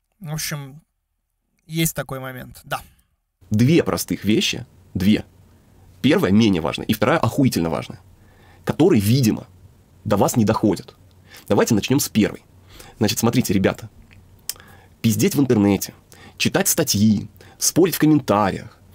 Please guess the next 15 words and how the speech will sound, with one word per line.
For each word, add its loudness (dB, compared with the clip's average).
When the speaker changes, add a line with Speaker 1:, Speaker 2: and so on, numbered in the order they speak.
Speaker 2:
слушать 2
музыку 2
и 2
смотреть 0
концерты, 0
э, 2
значит, -2
э, 0
бряцать -2
на 2
гитаре 2
пятнадцать -2
минут 0
в -4
день. 2